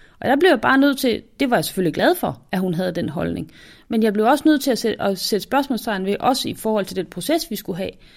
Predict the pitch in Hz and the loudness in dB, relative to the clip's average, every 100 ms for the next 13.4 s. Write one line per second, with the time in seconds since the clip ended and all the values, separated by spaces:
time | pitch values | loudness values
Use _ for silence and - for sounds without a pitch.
0 | - _ _ 208 196 185 226 - 196 208 | -20 _ _ 0 2 2 0 0 0 2
1 | 240 254 196 196 - - - - _ _ | 0 0 -4 -4 -12 -20 -20 -20 _ _
2 | _ _ 160 170 269 269 320 415 - - | _ _ -4 4 4 6 2 2 -6 0
3 | 214 170 156 135 139 - _ _ _ _ | 2 2 -2 -6 -10 -16 _ _ _ _
4 | _ 277 311 - _ _ _ - 233 220 | _ -2 -2 -6 _ _ _ 0 2 2
5 | 233 180 - 175 170 359 392 233 208 202 | -4 -4 -6 -6 0 0 0 -2 -4 -2
6 | 220 208 202 226 220 190 190 180 185 180 | -2 -4 -4 -4 -4 -4 -4 -4 -6 -6
7 | 185 214 - 180 180 - - 175 160 143 | -6 -6 -6 -8 -8 -12 -8 -8 -6 -8
8 | - - - - _ - - 370 330 247 | -10 -20 -20 -20 _ -2 4 4 4 -2
9 | 196 185 170 180 180 180 - - - 165 | 0 -2 -4 -8 -8 -8 -8 -8 -8 -10
10 | - _ _ _ _ 190 180 175 233 262 | -14 _ _ _ _ -2 -2 4 4 4
11 | 330 240 - 185 160 - 311 339 233 196 | 2 2 0 -4 -4 0 2 2 0 -4
12 | 185 156 190 185 - 175 285 311 226 196 | -2 -2 -2 -4 -4 0 0 2 -2 -2
13 | - 196 160 - | -2 -4 -6 -10